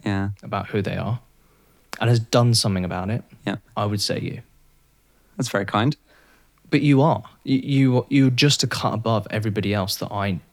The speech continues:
Speaker 2: I know or have met in terms of understanding their brain through
Speaker 1: Mm.
Speaker 2: pain.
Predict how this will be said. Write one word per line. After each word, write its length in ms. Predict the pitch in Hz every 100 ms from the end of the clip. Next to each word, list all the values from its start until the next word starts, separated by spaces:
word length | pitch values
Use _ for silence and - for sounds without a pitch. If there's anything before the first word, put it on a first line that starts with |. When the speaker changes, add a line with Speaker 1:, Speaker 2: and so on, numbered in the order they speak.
| -
Speaker 2:
I 200 | 110 110
know 300 | 110 110 107
or 260 | - 101 95
have 220 | 101 98
met 460 | 101 117 - - -
in 100 | 110
terms 280 | 117 110 104
of 280 | 101 92 - - _ -
understanding 840 | 120 110 - - 110 107 101 101
their 160 | 95 90
brain 600 | 98 98 95 98 127 143
through 360 | - 113 110 104
Speaker 1:
Mm. 100 | 101
Speaker 2:
pain. 500 | - 104 95 120 170